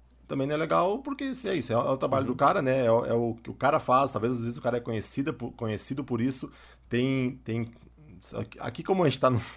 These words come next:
Speaker 1: <laughs> é bem complicado, que tem vários casos de amigos conhecidos, não vou falar nome de quase ninguém, nenhum caso aqui, tentar me,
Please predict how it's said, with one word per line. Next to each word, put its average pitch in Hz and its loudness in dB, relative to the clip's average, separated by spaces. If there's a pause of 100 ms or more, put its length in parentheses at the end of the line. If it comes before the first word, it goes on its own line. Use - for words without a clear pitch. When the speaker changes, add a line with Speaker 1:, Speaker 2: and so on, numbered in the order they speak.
(100)
Speaker 1:
<laughs> - -20
é 110 -4
bem 117 4
complicado, 104 -2
que - -10
tem 104 -2
vários 113 4
casos 98 -2
de 151 0
amigos 113 -2
conhecidos, 131 -4
não 127 0
vou 123 -6
falar 113 -4
nome 117 0
de 123 -10
quase 120 0
ninguém, 117 -4
nenhum 110 -4
caso 104 0
aqui, 110 -6
tentar 98 -6
me, 98 -6